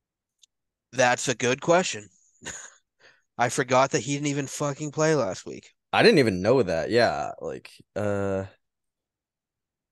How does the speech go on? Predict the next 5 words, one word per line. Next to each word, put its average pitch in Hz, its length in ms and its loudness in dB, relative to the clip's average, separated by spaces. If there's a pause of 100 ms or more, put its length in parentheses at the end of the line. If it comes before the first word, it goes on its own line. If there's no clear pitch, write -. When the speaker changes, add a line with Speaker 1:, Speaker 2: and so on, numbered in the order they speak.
(1000)
Speaker 1:
Let's 127 260 -12
look 127 180 -2
at 123 200 2
Cardinals 120 480 0
injuries. 104 1000 -8